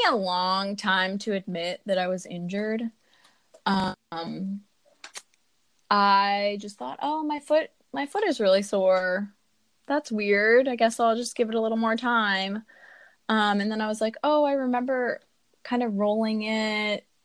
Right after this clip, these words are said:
during the marathon. Um, it must be, like, a little sprain, no big deal." Um, and I would, I would keep trying to run on it,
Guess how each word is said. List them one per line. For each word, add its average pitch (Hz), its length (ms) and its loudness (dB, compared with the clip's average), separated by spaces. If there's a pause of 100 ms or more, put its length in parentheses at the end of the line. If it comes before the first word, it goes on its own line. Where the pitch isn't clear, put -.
(180)
during 208 300 0
the 208 80 -2
marathon. 196 1160 2
Um, 196 760 -8 (880)
it 226 100 2
must 233 220 2
be, 233 140 4
like, 202 180 6
a 208 60 4
little 202 340 6
sprain, 190 760 -4
no 185 120 -4
big 190 240 -4
deal." 185 640 2 (800)
Um, 190 560 0
and 214 160 0
I 220 120 4
would, 214 200 -2 (140)
I 214 120 6
would 208 180 0
keep 262 360 -2 (160)
trying 233 880 -2 (420)
to 226 140 -4
run 214 240 0
on 320 200 2
it, 208 260 -2